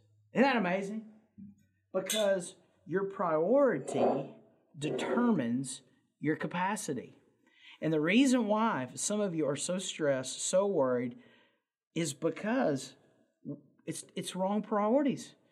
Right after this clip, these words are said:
We're going, "I'll never be able to figure out how to put that together. I'll never be able to fit it all in." It can absolutely all be fit in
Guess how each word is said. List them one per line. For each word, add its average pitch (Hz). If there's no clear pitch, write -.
We're 156
going, 190
"I'll 208
never 220
be 220
able 220
to 220
figure 214
out 208
how 220
to 220
put 240
that 214
together. 226
I'll 202
never 208
be 208
able 220
to 220
fit 220
it 214
all 220
in." 233
It -
can 135
absolutely 143
all 120
be 120
fit 117
in 117